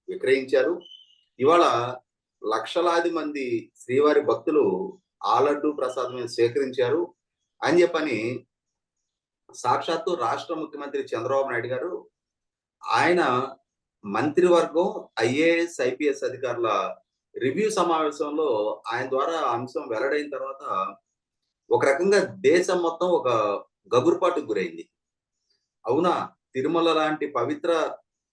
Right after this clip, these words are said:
సన్నిధిలో శ్రీవారికి ఇటువంటి అపవిత్ర, ఆ, కార్యకలాపాల ద్వారా నైవేద్య నివేదన జరిగిందా, ఇటువంటి లడ్డూ ప్రసాదం మనందరం తీసుకున్నామా అని చెప్పని భక్తులు, ఆ, అలాగే హిందూ సమాజం కూడా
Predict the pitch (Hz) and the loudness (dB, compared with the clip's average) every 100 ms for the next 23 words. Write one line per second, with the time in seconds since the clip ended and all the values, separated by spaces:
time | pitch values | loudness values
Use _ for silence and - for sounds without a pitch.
0 | _ - 120 143 147 160 202 - - 123 | _ -6 -4 -4 -2 0 0 -4 -10 -4
1 | 139 156 165 160 165 123 117 117 - 120 | 0 2 2 0 -4 -2 -2 -6 -8 -2
2 | 165 175 160 139 127 151 147 156 175 175 | 0 0 0 0 -2 -4 -2 0 0 0
3 | 170 143 113 - _ _ _ _ _ _ | -2 -2 -4 -10 _ _ _ _ _ _
4 | - 127 120 117 131 147 147 147 139 135 | -8 -4 -4 -2 -2 -2 -2 -4 -4 -4
5 | 131 127 113 98 92 _ 104 110 131 147 | -4 -4 -6 -8 -10 _ -10 -4 -2 -2
6 | 151 147 127 123 123 113 113 131 131 123 | -2 -4 -2 -2 -2 -2 -2 -4 -2 -2
7 | 104 - _ _ _ _ _ 120 175 185 | -2 -6 _ _ _ _ _ -4 0 2
8 | 185 151 135 190 180 170 165 156 147 135 | 0 0 0 -2 -2 -4 -4 -6 -6 -4
9 | 123 143 156 147 143 - 156 143 139 135 | -4 -4 -6 -8 -6 -2 -2 0 0 0
10 | 127 135 123 127 113 120 _ _ _ _ | 0 0 -2 -4 -8 -12 _ _ _ _
11 | _ - 180 180 - 196 202 226 - _ | _ -6 2 2 6 8 8 6 0 _
12 | _ _ _ _ _ _ _ 127 123 113 | _ _ _ _ _ _ _ 2 2 4
13 | 143 180 180 151 147 180 190 170 160 160 | 4 4 2 2 0 0 2 0 0 -2
14 | 160 151 147 107 104 | -2 -2 0 -2 -4